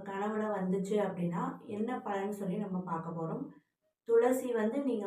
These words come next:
ஒருவரிடம் வாங்குவதாக இருக்கட்டும், இல்ல நீங்க துளசி செடியை பார்க்குற மாதிரி இருந்தாலும் சரி, இல்ல துளசி ஏதோ ஒரு விதத்துல சாமி படத்துல போட்ட மாதிரி சரி,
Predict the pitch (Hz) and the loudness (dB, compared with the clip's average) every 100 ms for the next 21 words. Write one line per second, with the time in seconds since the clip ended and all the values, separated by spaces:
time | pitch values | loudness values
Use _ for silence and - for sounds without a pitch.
0 | 196 190 190 190 190 196 226 233 190 185 | 0 0 -2 -2 -4 -2 -2 -4 -4 -2
1 | 196 196 196 190 190 190 175 175 - 240 | -2 -2 -2 0 -2 -2 -2 -2 -2 -4
2 | 277 - 180 220 269 220 202 185 180 220 | -6 -8 -8 -6 -4 -6 -6 -10 -2 2
3 | 247 262 277 - 220 208 233 254 - 190 | 4 2 -4 0 2 4 2 0 -2 0
4 | 208 208 214 202 196 190 190 175 170 175 | 0 -2 -8 -6 -4 -4 -4 -2 -2 0
5 | 175 170 - 165 262 - _ _ _ _ | 0 0 -2 -6 -10 -12 _ _ _ _
6 | - 269 285 269 277 285 285 226 214 233 | -6 -4 -2 4 4 4 4 2 8 10
7 | 254 262 247 226 220 214 196 190 196 208 | 10 6 6 4 2 0 0 -2 -4 -6
8 | - 208 208 220 220 196 190 185 180 185 | -4 2 4 4 2 -2 -4 -8 -8 -8
9 | 180 180 180 175 175 175 - 202 | -6 -4 -2 -4 -4 -6 -6 -8